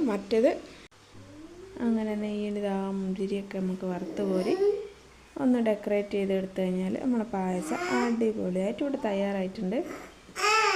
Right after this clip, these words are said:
അത്രയേ ഉള്ളൂ കേട്ടോ നമ്മളെ പരിപാടി. ഇത്രയേ ഉള്ളൂ പായസം വെക്കാൻ എളുപ്പം കഴിയും കേട്ടോ. അതിൽ നമുക്ക് വേണമെങ്കിൽ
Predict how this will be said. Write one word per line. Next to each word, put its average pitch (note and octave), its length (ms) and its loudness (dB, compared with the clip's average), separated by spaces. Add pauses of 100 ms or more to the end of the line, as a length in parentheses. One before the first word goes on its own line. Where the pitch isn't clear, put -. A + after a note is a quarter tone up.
(140)
അത്രയേ A3+ 400 0
ഉള്ളൂ F#3+ 140 2
കേട്ടോ F#3+ 120 0 (120)
നമ്മളെ G3 340 -2
പരിപാടി. F#3 560 -2 (600)
ഇത്രയേ C4 420 2
ഉള്ളൂ B3+ 120 0 (120)
പായസം G#3 420 -2
വെക്കാൻ G3+ 400 -4
എളുപ്പം F#3 500 -4
കഴിയും G3 240 0
കേട്ടോ. F#3+ 220 -4
അതിൽ F3+ 220 -4
നമുക്ക് G#3+ 280 -6
വേണമെങ്കിൽ G#3+ 380 -2